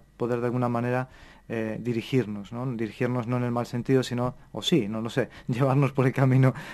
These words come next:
que se nos quiere llevar. Pero por supuestísimo que se puede, y hay, hay ejemplos extraordinarios y muy buenos y, y que, bueno, que son, eh, loables,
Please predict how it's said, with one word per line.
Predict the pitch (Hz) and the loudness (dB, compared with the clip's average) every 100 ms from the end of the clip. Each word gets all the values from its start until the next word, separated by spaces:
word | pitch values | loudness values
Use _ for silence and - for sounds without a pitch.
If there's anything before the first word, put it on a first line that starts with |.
| - | -8
que | 117 | -4
se | 123 | -2
nos | 113 | -2
quiere | 127 117 | 0 0
llevar. | 113 107 | 0 0
Pero | 104 117 | -2 -2
por | - | -2
supuestísimo | 107 113 117 151 139 139 147 - - - - | -4 -4 -2 0 2 0 0 -4 -20 -20 -10
que | - 123 | -4 -2
se | 123 | -2
puede, | 110 156 143 | 6 8 8
y | 135 | 8
hay, | 160 165 | 6 4
hay | 147 151 139 - | 2 2 2 -2
ejemplos | 131 143 135 | 2 2 2
extraordinarios | - - 127 120 143 156 143 131 | -2 -2 0 4 6 8 6 2
y | |
muy | 123 139 | 2 6
buenos | 143 139 127 123 | 6 4 2 -4
y, | 110 - - - - | -8 -10 -20 -20 -12
y | 120 | -12
que, | - 117 | -8 -8
bueno, | 113 120 104 | -4 -4 -6
que | 110 | -8
son, | - 127 127 123 - | -4 -2 0 -2 -6
eh, | - - | -10 -6
loables, | 117 131 143 151 165 - | 4 6 8 6 4 0